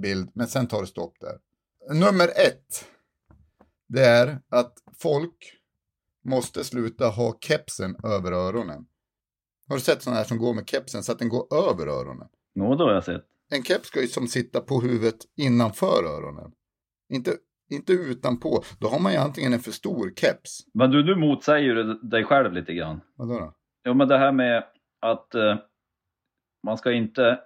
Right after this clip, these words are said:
Speaker 2: tracka ner på vegetarianer.
Speaker 1: Nej, det var ju mi-
Speaker 2: Då kan man ju, då kanske man inte ska tracka ner på de som har kepsen över öronen heller.
Speaker 1: Ja, men det är en helt annan grej.
Speaker 2: <laughs>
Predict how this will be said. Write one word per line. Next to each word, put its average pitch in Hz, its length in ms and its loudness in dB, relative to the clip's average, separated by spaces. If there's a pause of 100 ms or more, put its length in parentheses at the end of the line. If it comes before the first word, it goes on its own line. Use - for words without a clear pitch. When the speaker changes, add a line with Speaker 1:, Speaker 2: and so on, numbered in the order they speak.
(920)
Speaker 2:
tracka 113 320 2
ner 107 180 2
på 101 240 -6 (100)
vegetarianer. 101 880 0 (720)
Speaker 1:
Nej, 143 420 0 (120)
det 143 160 -2
var 151 160 2
ju 123 120 2
mi- 117 160 -4 (580)
Speaker 2:
Då 120 80 0
kan 131 180 4
man 131 120 6
ju, 120 60 0 (440)
då 127 140 0
kanske 147 260 2
man 139 80 6
inte 135 80 0
ska 135 180 2
tracka 127 300 4
ner 120 160 2
på 117 120 -4
de 113 200 0
som 113 180 -4
har 110 120 0
kepsen 117 480 -2
över 101 200 0
öronen 107 460 2
heller. 92 320 -4
Speaker 1:
Ja, 131 120 2
men 165 100 6
det 170 80 8
är 151 40 6
en 135 60 2
helt 147 380 4
annan 90 340 0
grej. 78 400 -6
Speaker 2:
<laughs> - 1160 0